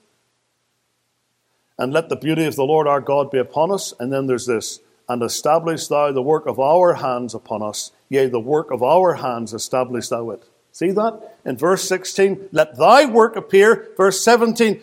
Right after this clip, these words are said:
"The work of our hands." We are laborers together with God.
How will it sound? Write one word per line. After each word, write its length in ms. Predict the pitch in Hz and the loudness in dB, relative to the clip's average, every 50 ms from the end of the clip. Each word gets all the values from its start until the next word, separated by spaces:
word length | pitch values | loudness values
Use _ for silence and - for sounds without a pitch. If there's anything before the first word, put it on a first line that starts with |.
| - _ - | -10 _ 2
"The 100 | 190 196 | 4 6
work 300 | 185 208 247 277 - 226 | 8 8 8 6 6 2
of 100 | 196 190 | 0 4
our 360 | 240 294 320 311 294 277 247 | 6 8 8 10 10 8 8
hands." 640 | 190 220 190 165 143 131 113 - - - - - - _ _ _ _ _ _ _ _ | 6 2 -2 -4 -4 -8 -10 -14 -14 -14 -14 -14 -18 _ _ _ _ _ _ _ _
We 140 | - 262 302 | 0 6 8
are 100 | 285 262 | 8 8
laborers 560 | 220 220 254 277 269 190 226 226 226 233 226 | 6 6 4 4 4 4 4 4 4 4 2
together 440 | - 220 208 214 226 240 233 220 220 | 0 0 2 4 4 4 6 4 4
with 200 | 208 214 208 - | 4 2 0 2
God. 400 | - 220 254 262 240 175 - - | 2 2 2 2 2 0 -4 -8